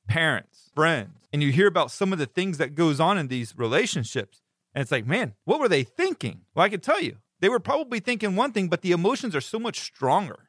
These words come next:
that emotions tend to overrule whatever's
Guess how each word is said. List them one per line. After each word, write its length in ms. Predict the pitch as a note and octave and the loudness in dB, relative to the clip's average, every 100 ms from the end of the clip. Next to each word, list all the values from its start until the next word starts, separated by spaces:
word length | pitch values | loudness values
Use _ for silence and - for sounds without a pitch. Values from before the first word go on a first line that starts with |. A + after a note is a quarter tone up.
| _ - | _ 0
that 100 | D3 | 2
emotions 640 | D3 G#3+ - D#3+ D3+ - | 4 4 2 -4 -6 -2
tend 220 | G3 G3 | 2 4
to 100 | E3+ | 6
overrule 720 | F#3 F#3+ F3 C#3+ F#3+ F3 D3 - | 6 6 4 6 6 6 0 0
whatever's 680 | D3+ D#3+ D#3 D#3 C3+ - | 4 4 4 0 -2 -8